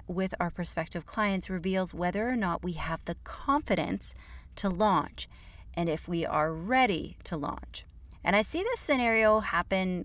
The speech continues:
quite often with people. If I ask them to validate and have a series of conversations with people to see if there's demand, and they don't do this, or they procrastinate doing it, then this is a clear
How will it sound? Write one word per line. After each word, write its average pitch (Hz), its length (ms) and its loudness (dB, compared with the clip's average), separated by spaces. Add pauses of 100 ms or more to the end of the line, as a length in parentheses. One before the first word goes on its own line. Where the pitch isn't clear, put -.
quite 170 340 2
often 160 400 2
with - 140 -10
people. - 380 -8 (720)
If 190 140 0
I 180 140 6
ask 285 280 2
them 214 220 -2
to 190 160 -4
validate 170 720 0
and 165 100 -4
have 175 180 0
a 170 60 -2
series 196 340 0
of 185 120 -4
conversations 196 720 -2
with 180 120 -4
people 156 380 -6 (240)
to - 140 -4
see 294 260 0
if 339 120 -2
there's 269 260 -2
demand, 185 640 0 (560)
and 175 200 2
they 165 120 0
don't 269 360 4
do 156 160 -4
this, - 480 -4 (580)
or 233 320 6
they 196 120 2
procrastinate 208 760 2
doing 156 260 0
it, 151 280 -2
then 175 220 2
this 190 220 -2
is 220 140 -4
a 254 100 -2
clear 247 880 -2